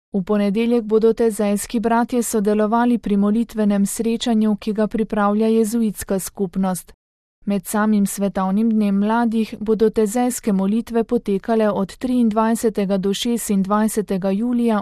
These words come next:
v cerkvi Candelaria v središču Ria de Janeira.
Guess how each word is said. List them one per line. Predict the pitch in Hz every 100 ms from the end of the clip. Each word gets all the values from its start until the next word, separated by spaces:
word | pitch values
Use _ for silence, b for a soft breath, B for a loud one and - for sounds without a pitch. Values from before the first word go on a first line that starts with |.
| -
v | 214
cerkvi | - 247 240 - 214
Candelaria | - 208 202 202 214 220 226 214 196 196
v | 202
središču | - 220 214 240 - 254 247
Ria | 214 208
de | 202 214
Janeira. | 226 220 196 190 185